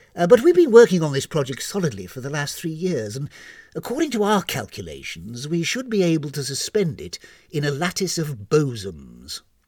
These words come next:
"I see," said Tanisan, who had absolutely no idea what he was talking about. "Well,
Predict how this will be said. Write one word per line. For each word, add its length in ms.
"I 140
see," 560
said 260
Tanisan, 540
who 100
had 220
absolutely 640
no 220
idea 360
what 140
he 80
was 160
talking 400
about. 320
"Well, 240